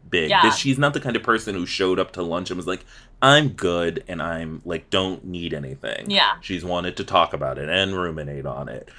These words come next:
Speaker 1: So she's invited them in.
Speaker 2: Mm-hmm.
Speaker 1: So I think it is fair that they do have opinions in this particular
Speaker 2: I
Speaker 1: case.
Speaker 2: agree.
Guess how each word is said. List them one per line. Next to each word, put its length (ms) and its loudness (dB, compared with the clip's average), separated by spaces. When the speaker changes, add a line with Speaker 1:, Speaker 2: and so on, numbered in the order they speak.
Speaker 1:
So 360 4
she's 320 0
invited 680 2
them 200 -4
in. 500 -4
Speaker 2:
Mm-hmm. 140 -10
Speaker 1:
So 380 0
I 140 6
think 180 0
it 80 8
is 160 0
fair 320 8
that 160 -4
they 140 -2
do 180 -6
have 180 -4
opinions 520 -8
in 180 -10
this 180 -4
particular 640 -6
Speaker 2:
I 220 6
Speaker 1:
case. 160 -4
Speaker 2:
agree. 500 -8